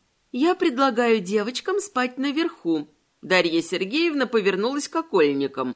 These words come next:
оставив Митю наедине с его царским ложем. «Так гораздо удобнее, потому как молодые люди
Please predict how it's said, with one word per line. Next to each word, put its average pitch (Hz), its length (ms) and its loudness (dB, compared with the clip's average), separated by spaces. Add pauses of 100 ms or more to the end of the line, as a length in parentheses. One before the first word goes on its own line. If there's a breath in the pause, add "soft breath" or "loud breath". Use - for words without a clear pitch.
(120)
оставив 247 540 -2
Митю 311 300 -2
наедине 208 600 0
с - 80 -4
его 220 180 0
царским 180 600 0
ложем. 131 580 -2 (540)
«Так 330 300 -2
гораздо 285 480 -2
удобнее, 175 840 -2
потому 220 440 -2
как 226 320 -6
молодые 214 500 -2
люди 269 440 -2